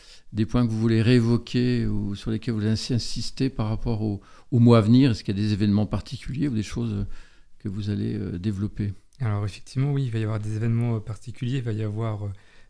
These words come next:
Speaker 2: le, prochainement, il va y avoir, euh, le vingt-cinq novembre, après il y aura le huit mars, on va avoir le dix-sept mai, on va avoir une date sur la laïcité, euh, un anniversaire, mais je ne l'ai plus en tête, euh, actuellement. Hum,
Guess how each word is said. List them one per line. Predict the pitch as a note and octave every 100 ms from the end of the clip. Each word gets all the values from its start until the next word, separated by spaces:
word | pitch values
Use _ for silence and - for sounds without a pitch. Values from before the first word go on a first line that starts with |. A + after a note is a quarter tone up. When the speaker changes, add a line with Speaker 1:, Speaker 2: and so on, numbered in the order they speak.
| -
Speaker 2:
le, | A#2+ B2 C3+
prochainement, | - A#2+ - B2 B2
il | B2+
va | A#2
y | A2+
avoir, | A2+ A2 G#2+ A#2 A2 G#2
euh, | A2 G#2+ G#2+ G#2
le | G#2 G#2
vingt-cinq | G#2 - G2+ -
novembre, | A2 A2+ A#2+ B2+
après | G#2 - A2
il |
y |
aura | G2 G2
le | G2
huit | G2+
mars, | G#2+ A2 - - - - - _
on | A2+
va | G#2
avoir | G#2 G#2+
le | G2+
dix-sept | G2+ - G#2+ -
mai, | A#2+ B2+ -
on | A#2+
va | A2
avoir | G#2+ A2
une | A2 A2+
date | A#2+ - A#2
sur | - A2+
la |
laïcité, | A2+ A2+ G#2 A#2 G#2+ B2+ A#2
euh, | A2 G#2+ G#2
un | G#2
anniversaire, | A2 A2 G#2+ - A2
mais | G#2+
je | G#2 G#2+
ne | G#2+
l'ai | G#2
plus | - B2+ A2+
en | A2
tête, | - A#2+ - A2
euh, | G#2+ - A#2
actuellement. | - A2+ B2 D3 - - - -
Hum, | B2 A2 A2+ A#2 A#2+